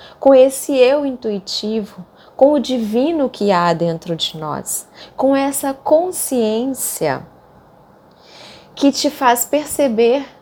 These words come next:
outras realidades. Nós vivemos num mundo dual, né? Temos corpo e mente, temos consciente, inconsciente, concreto,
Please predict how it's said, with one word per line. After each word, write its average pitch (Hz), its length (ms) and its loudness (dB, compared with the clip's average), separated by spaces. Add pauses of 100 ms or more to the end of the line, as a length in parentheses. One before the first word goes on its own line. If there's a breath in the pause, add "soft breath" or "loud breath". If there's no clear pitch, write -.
(160)
outras 208 460 -4
realidades. 196 960 -6 (340 soft breath)
Nós 269 160 6
vivemos 277 540 2
num 254 160 -2
mundo 233 400 -4
dual, 170 480 0 (260)
né? 254 300 -2 (480 soft breath)
Temos 170 420 0
corpo 294 640 2 (400)
e 170 60 -10
mente, 180 800 -4 (420 loud breath)
temos 170 540 0
consciente, 233 1040 0 (240)
inconsciente, 180 1300 -2 (320 loud breath)
concreto, 233 960 4